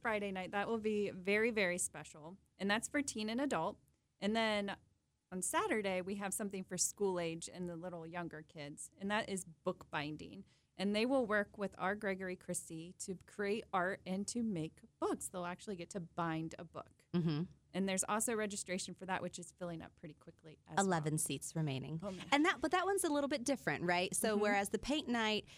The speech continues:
Speaker 2: is one seat is one person, the bookbinding, we really want that to be, like, a family
Speaker 1: Mm-hmm.
Speaker 2: experience. And so, you know, if you have a family of two or three or four, you can register one seat as a family, and then you can come and do it all together. So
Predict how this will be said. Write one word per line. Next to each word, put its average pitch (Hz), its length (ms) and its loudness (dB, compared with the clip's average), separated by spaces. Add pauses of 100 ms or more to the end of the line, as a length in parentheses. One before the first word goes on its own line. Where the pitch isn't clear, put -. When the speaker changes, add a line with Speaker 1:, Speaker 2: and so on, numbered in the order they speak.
(180)
Speaker 2:
is 185 540 4 (160)
one 214 300 4
seat 190 280 2
is 165 160 2
one 170 240 4
person, 156 680 2 (220)
the 202 60 2
bookbinding, 208 640 2
we 180 100 4
really 302 260 2
want 196 180 0
that 175 160 2
to 180 100 2
be, 165 240 2
like, 151 200 -2
a 160 60 0
family 214 480 2
Speaker 1:
Mm-hmm. 147 100 2
Speaker 2:
experience. 156 800 2
And 185 160 2
so, 185 380 2 (260)
you 220 80 4
know, 185 240 4
if 196 140 2
you 208 140 2
have 196 460 2 (140)
a 170 80 0
family 196 560 2
of 147 160 -2
two 294 300 2
or 190 80 2
three 226 260 0
or 156 80 2
four, 175 460 2 (180)
you 202 100 0
can 202 160 2
register 175 600 2
one 208 480 2
seat 147 560 0
as 170 160 2
a 165 40 -2
family, 156 640 2
and 175 140 2
then 165 120 2
you 160 60 2
can 160 140 0
come 151 240 0
and 143 100 2
do 156 140 2
it 147 80 2
all 127 100 2
together. 135 480 0
So 180 200 0